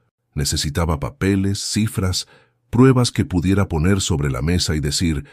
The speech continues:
«Aquí está, este es el hombre con quien usted quiere casarme»,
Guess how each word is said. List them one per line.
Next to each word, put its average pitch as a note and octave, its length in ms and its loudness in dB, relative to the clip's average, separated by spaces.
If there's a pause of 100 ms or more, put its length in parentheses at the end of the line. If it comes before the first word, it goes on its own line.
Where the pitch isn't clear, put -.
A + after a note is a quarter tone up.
(560)
«Aquí B2 340 4
está, A#2+ 360 4
este F2+ 280 0
es - 100 0
el D#2+ 140 2
hombre F2 320 2
con D2+ 160 -2
quien D2 200 -2
usted E2 360 0
quiere C#2+ 260 -2
casarme», C#2+ 560 -2